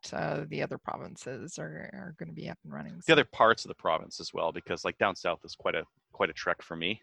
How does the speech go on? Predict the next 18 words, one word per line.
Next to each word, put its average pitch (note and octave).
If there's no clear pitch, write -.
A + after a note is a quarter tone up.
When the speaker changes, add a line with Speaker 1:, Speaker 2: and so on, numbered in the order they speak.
Speaker 2:
Like, F2
to -
get G#2
down G#2
Speaker 1:
Yep. -
Speaker 2:
to -
Medicine F#2
Hat F2+
is -
a, D#2
<laughs> -
is, -
is G#3+
a F#3
long C3
drive. G2
Speaker 1:
Yeah. C#3
Speaker 2:
Uh, E2